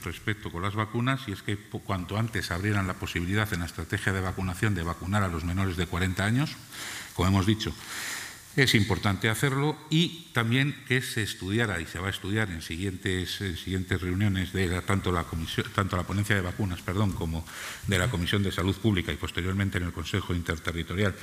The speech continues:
del Sistema Nacional de Salud, la posibilidad de no esperar a los seis meses como hasta ahora para la colocación de una cuarta dosis de vacuna, sino que se estudie, tal y como dicen las indicaciones del E C D C,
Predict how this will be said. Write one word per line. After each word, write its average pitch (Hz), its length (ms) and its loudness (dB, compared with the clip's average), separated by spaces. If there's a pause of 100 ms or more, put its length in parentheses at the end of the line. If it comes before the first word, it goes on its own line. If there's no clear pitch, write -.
(500)
del 117 220 4
Sistema 104 420 2
Nacional 92 400 0
de 123 120 2
Salud, 120 280 4 (420)
la 135 220 4
posibilidad 104 720 0
de 110 260 0
no 117 200 2
esperar 110 440 0
a 92 80 -2
los 98 160 -8
seis 101 160 -6
meses 107 320 -6
como 98 180 -6
hasta - 160 -8
ahora 107 220 -2
para 87 160 -4
la 85 80 -4
colocación 87 500 -2
de 104 60 2
una 107 240 2
cuarta 110 460 2
dosis 95 520 -4
de 101 400 -2 (380)
vacuna, 113 340 4
sino 107 320 2
que 107 140 0
se - 140 0
estudie, 98 400 0
tal 113 200 2
y 95 60 0
como 87 240 -2
dicen 101 240 0
las 87 160 -6
indicaciones 95 520 0
del 90 160 -2
E 98 60 0
C 101 140 -2
D 95 100 2
C, 123 240 2